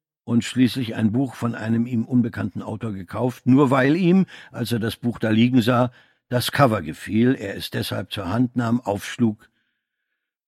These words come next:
und augenblicklich berührt war von dem Motto, das dem Buch vorangestellt war. "Helden sind auch nur Söhne." Das wollte er jetzt am Wochenende lesen, oder auch nicht, er hielt sich nur dafür bereit,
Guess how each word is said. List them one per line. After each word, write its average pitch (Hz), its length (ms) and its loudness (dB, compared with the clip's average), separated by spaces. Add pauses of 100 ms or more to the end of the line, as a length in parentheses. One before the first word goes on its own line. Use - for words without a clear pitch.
und 160 260 -2
augenblicklich 165 1000 0
berührt 123 500 0
war 139 180 -4
von 131 200 -4
dem 131 180 2
Motto, 120 400 0
das 76 220 -14
dem 82 200 -12
Buch 110 180 -6
vorangestellt 95 800 -8
war. - 340 -20 (640)
"Helden 143 680 2 (800)
sind - 340 -8
auch - 220 -6
nur 147 260 -2
Söhne." 95 600 -2 (1700)
Das - 340 -4
wollte 135 240 -2
er 127 120 -2
jetzt 123 340 -2
am 120 140 -4
Wochenende 107 420 -2
lesen, 87 400 -6
oder 127 260 -2
auch 95 140 -8
nicht, 98 240 -6
er 85 120 -12
hielt 107 280 2
sich - 200 -8
nur 113 120 -2
dafür 98 240 -4
bereit, 120 340 -2